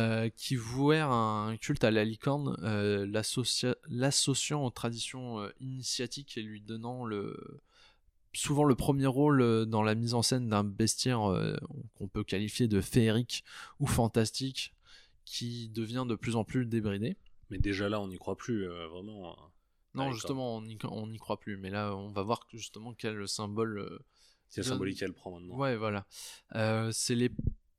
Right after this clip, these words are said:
Speaker 1: peintres, les graveurs, les illustrateurs qui l'associèrent beaucoup au thème
Speaker 2: Mm.
Speaker 1: de la femme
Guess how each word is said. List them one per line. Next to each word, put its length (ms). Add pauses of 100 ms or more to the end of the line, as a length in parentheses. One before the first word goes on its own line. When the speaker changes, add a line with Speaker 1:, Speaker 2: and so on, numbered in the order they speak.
Speaker 1:
peintres, 420
les 140
graveurs, 440
les 300
illustrateurs 640
qui 220
l'associèrent 640
beaucoup 320
au 80
thème 300
Speaker 2:
Mm. 40
Speaker 1:
de 80
la 160
femme 480